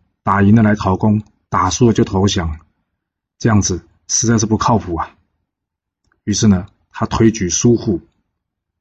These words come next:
因为这苏护呢，怎么说是纣王的岳父，算是个亲人啊。他呢，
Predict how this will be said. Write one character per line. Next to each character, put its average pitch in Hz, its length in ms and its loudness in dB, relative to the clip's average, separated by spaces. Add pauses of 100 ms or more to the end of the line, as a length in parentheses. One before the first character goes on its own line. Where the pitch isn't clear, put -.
(220)
因 120 60 -4
为 - 20 0
这 113 100 2
苏 127 240 2
护 120 200 4
呢， 101 240 2
怎 - 180 -6
么 104 100 4
说 107 200 0
是 104 100 0
纣 113 160 2
王 90 140 2
的 92 80 0
岳 101 180 2
父， 90 240 -4 (220)
算 113 200 -2
是 107 120 0
个 98 80 0
亲 110 220 2
人 80 180 -2
啊。 80 120 -14 (800)
他 110 220 -2
呢， 101 180 4